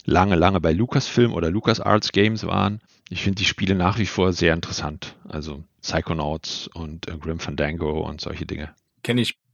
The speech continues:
Speaker 2: beide leider nur vom Hörensagen, Asche auf mein Haupt. Also die, die beiden Games. Ähm, und aktuell, also spielst du irgendwie aktuell noch oder hast du da irgendwie einen aktuellen Favoriten oder,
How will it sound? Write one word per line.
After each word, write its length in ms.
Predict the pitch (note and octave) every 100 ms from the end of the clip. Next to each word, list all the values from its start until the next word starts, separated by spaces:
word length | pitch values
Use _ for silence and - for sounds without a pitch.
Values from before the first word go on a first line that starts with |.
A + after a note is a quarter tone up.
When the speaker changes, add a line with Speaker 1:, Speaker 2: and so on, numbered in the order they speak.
| -
Speaker 2:
beide 220 | A2 A2
leider 260 | G#2 G#2+
nur 80 | G#2
vom 180 | - E2+
Hörensagen, 540 | G2 G2 E2+ F2 F#2
Asche 200 | F#2 F#2
auf 140 | F2 F2
mein 160 | E2+
Haupt. 240 | E2+ A2+ B2+ _ -
Also 160 | - F#2+
die, 280 | E2 F2 E2
die 80 | E2+
beiden 260 | D#2+ D#2+
Games. 420 | E2 E2+ A2+ - - -
Ähm, 720 | F#2 F#2 F2+ F2+ F2+ F2 F2+ - - - -
und 460 | G2 F#2+ F#2 E2 -
aktuell, 800 | E2+ F#2 - - D#2+ G#2+ D#3 F#3
also 180 | G2 -
spielst 300 | - A2+ -
du 60 |
irgendwie 260 | G#2 G#2 G2+
aktuell 540 | F#2 - - - B2
noch 240 | D3 C#3+ B2+
oder 160 | -
hast 160 | F#2+ -
du 40 |
da 100 | G2+
irgendwie 220 | F#2 G2+ F#2
einen 120 | F2
aktuellen 340 | - - G#2
Favoriten 540 | G2+ G2 F2+ A#2 B2+ B2
oder, 320 | G#2 F#2+